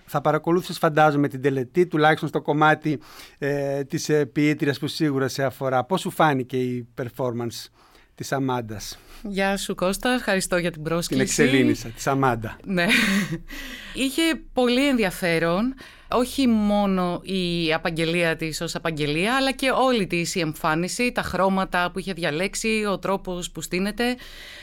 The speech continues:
Speaker 2: Ακόμα πιο ενδιαφέρον έχει όλο αυτό αν σκεφτεί κανείς ότι η Γκόρμαν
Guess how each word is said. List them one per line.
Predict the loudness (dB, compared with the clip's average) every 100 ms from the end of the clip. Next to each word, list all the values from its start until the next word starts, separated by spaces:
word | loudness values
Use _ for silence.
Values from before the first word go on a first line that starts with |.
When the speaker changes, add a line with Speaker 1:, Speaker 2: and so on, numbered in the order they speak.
| -4
Speaker 2:
Ακόμα | -4 2 4 4
πιο | 2 0
ενδιαφέρον | 2 0 0 0 0 -2
έχει | -4 -4 -2 0 0 0 -2 -2 -4 -4 -2
όλο | -2 -2
αυτό | -2 -2
αν | -4 -4
σκεφτεί | -6 -6 -6 -2
κανείς | -2 -2 -4 -6
ότι | -4
η | -4
Γκόρμαν | -2 -2 0 0 0 -2